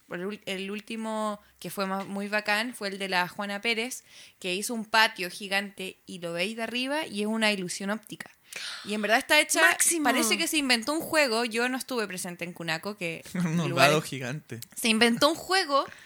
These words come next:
Speaker 1: en particular para el diseño que se hizo de esa cancha, que es un diseño
Speaker 3: Sí.
Speaker 1: de arte cinético,
Speaker 3: <laughs>
Speaker 1: que aparte de ser de arte cinético,
Speaker 3: Arte.
Speaker 1: hace alusión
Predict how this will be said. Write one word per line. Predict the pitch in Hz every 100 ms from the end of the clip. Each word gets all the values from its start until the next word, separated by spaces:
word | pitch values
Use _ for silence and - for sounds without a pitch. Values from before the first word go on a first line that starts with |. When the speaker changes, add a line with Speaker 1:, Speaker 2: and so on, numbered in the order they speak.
| - - -
Speaker 1:
en | 233
particular | 220 220 214 220 233 247 311 -
para | 359 359
el |
diseño | 311 285 - 320 339
que | - 320
se | 302
hizo | 285 285
de | 311
esa | 302 285
cancha, | 262 254 262
que | 202
es |
un | 208
diseño | 214 226 240 240
Speaker 3:
Sí. | - -
Speaker 1:
de | 123 113 185
arte | 202 262
cinético, | - 262 294 339 269 285 226 262
Speaker 3:
<laughs> | 240 - - 233 -
Speaker 1:
que | 202
aparte | 196 254 269
de | 285
ser | 277 269
de |
arte | 269 262 269
cinético, | 269 254 254 269 247 262
Speaker 3:
Arte. | -
Speaker 1:
hace | 226 285
alusión | 247 254 - 302 302 320